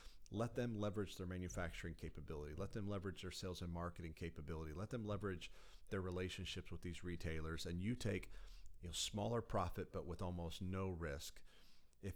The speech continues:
if it was me, that's how I would do it if I could. If you can't do it that way, or for some reason you just have this burning desire to do it a hundred percent on your own, then start small. You know, technology has made it so easy, be it eBay or Amazon or Alibaba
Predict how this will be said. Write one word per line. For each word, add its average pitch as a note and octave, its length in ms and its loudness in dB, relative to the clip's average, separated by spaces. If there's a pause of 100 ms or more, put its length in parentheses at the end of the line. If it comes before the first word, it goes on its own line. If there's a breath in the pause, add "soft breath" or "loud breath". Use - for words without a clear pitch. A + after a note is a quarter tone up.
(120)
if G2 160 0
it B2 140 2
was G#2 180 0
me, B2+ 300 2 (100)
that's G#2 260 4
how F#2 180 2
I F2+ 100 4
would E2+ 140 2
do E2 160 0
it E2 100 -2 (100)
if - 180 0
I E2 100 2
could. D2+ 360 0 (440 loud breath)
If - 160 -2
you A2+ 160 0
can't E3 360 0
do F2+ 160 4
it D#2+ 120 -2
that E2+ 180 0
way, D#2+ 160 0
or E2 60 2
for - 140 -2
some C3+ 240 2
reason A2 340 2
you F#2 80 0
just G2 240 -2
have F#2+ 160 0
this F#2 120 0
burning G#2 500 2
desire F2+ 500 2
to E2+ 160 -6
do F2+ 180 0
it E2+ 80 2
a D2+ 60 2
hundred G#2 300 2
percent G#2+ 360 0
on F#2 160 2
your E2 180 2
own, D#2 280 2 (440 loud breath)
then F#2+ 140 4
start - 320 2
small. D2 400 0 (240)
You F#2+ 100 0
know, E2 120 0
technology G2+ 720 2
has E2 180 -2
made E2 220 0
it - 100 -6
so A#2 460 2
easy, F2+ 400 -2
be F#2 140 2
it F2 120 -2 (520 loud breath)
eBay F2+ 540 2
or E2 160 -4
Amazon F2+ 560 0
or D2 160 -6
Alibaba F#2+ 640 2